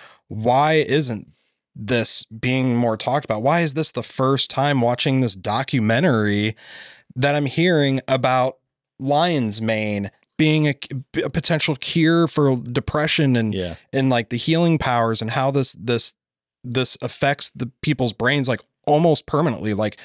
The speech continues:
Speaker 1: they were talking about two, three sessions max. And the, the
Speaker 2: <laughs>
Speaker 1: one, the
Speaker 2: And then
Speaker 1: one
Speaker 2: you're
Speaker 1: doctor
Speaker 2: done.
Speaker 1: talking about, literally, he's fucking talking about that, talking about taking, it's the, the, the, the time of taking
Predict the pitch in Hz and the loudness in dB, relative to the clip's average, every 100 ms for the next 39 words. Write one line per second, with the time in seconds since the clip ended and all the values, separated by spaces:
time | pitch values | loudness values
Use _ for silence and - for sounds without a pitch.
0 | - - - 127 123 139 156 147 120 - | -20 -8 -2 -2 0 0 2 2 2 0
1 | - 151 143 127 98 - - - - 131 | -2 2 4 4 0 -8 -20 -12 -6 0
2 | 151 151 - 139 139 - 104 98 104 110 | 2 4 2 2 0 0 -4 -4 -2 -2
3 | 143 135 87 - 123 120 117 120 101 190 | 0 -2 -2 -2 0 0 0 0 0 2
4 | 135 156 165 143 143 151 170 175 214 196 | 4 2 2 0 2 4 4 4 4 4
5 | 180 185 208 196 190 156 160 185 202 180 | 2 0 0 2 2 0 2 4 6 6
6 | 156 165 165 - - - 160 160 175 156 | 4 4 0 -2 -10 -4 -2 2 0 0
7 | 147 202 170 110 104 110 110 143 151 170 | 0 0 0 0 0 -2 -2 -2 -2 0
8 | 165 151 131 - 139 147 156 123 - - | 2 2 0 0 -2 0 2 0 -2 -14
9 | - - 139 - 131 127 127 123 127 117 | -10 -2 -2 -2 -2 0 0 0 -2 -2
10 | - - 135 117 117 _ _ _ _ _ | -8 -2 0 0 -6 _ _ _ _ _
11 | 135 127 - 160 156 170 160 - 135 123 | -6 -4 -2 0 2 2 2 2 2 2
12 | 117 117 - _ - - _ _ - 165 | 0 -4 -6 _ -20 -20 _ _ -8 -4
13 | 160 175 160 131 | -2 2 2 2